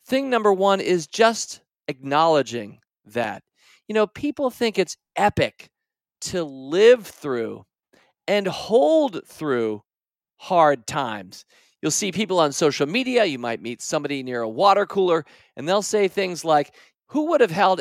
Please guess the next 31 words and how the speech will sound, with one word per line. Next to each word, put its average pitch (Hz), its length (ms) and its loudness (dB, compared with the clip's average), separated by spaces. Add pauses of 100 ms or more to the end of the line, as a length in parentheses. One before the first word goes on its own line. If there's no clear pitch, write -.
(120)
Amazon 143 800 -2 (360)
in 139 140 -8
the 147 100 -6
nineties 185 640 -6
into 165 180 -6
two 185 220 -10
thousand 151 440 -2
one 135 460 -2 (280)
when 135 120 -4
it 135 100 -4
went 160 240 -2
down 160 280 -2
from 135 260 -8
<laughs> - 0 -
ninety-five 165 920 0
to 123 160 -6
seven?" 135 720 -4 (260)
Or, 156 220 -2 (180)
"Who 311 200 -2
would 349 100 0
have 208 100 2
held 170 420 2 (240)
Netflix 165 640 -2
back 175 220 0
in 156 100 -4
two 226 180 -10
thousand 170 360 0
eleven?" 175 260 0
Remember 185 280 -4
Quickster? 247 500 -4 (380)
When 175 460 0